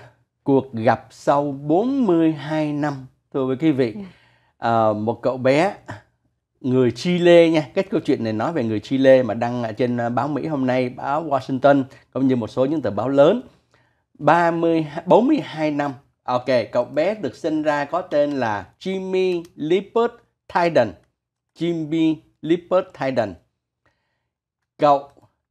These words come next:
Speaker 1: được sinh ra và sau đó được đưa đến Hoa Kỳ mà định cư đến cho tới giờ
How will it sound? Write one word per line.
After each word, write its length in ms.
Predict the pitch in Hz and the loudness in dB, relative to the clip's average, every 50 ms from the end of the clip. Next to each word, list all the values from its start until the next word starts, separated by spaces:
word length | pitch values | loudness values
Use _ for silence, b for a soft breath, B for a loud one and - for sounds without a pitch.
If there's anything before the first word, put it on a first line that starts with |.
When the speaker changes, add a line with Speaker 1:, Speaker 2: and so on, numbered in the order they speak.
| _ _ | _ _
Speaker 1:
được 220 | _ - 139 127 - | _ -4 -4 -4 -4
sinh 320 | - - 175 170 170 165 | -2 -2 -2 -2 0 0
ra 400 | 156 156 151 147 143 143 131 - _ _ _ _ _ _ _ _ | 2 2 2 2 0 -4 -8 -14 _ _ _ _ _ _ _ _
và 300 | - 113 123 117 113 110 | -6 -4 -2 -2 -2 -4
sau 240 | 107 - 143 147 147 | -4 -2 -2 -2 0
đó 320 | 147 139 143 160 190 208 - | 0 0 -2 0 -2 -4 -6
được 260 | 143 131 117 - - | -6 -6 -6 -6 -8
đưa 200 | 143 139 147 143 | -6 -4 -4 -2
đến 180 | 131 135 165 190 170 | -2 -4 -4 -4 -6
Hoa 140 | 160 139 131 | -8 -8 -6
Kỳ 340 | 117 - 117 107 98 90 85 _ _ _ | -6 -6 -6 -6 -6 -10 -14 _ _ _
mà 120 | - 104 | -12 -8
định 220 | 117 120 - 117 | -8 -8 -8 -8
cư 280 | 107 - 139 135 131 127 120 - | -8 -6 -4 -4 -4 -6 -6 -4
đến 240 | 131 139 165 202 - | -4 -4 -4 -6 -8
cho 80 | - 131 | -8 -6
tới 180 | - 143 160 | -6 -6 -6
giờ 140 | 165 147 143 | -4 -4 -6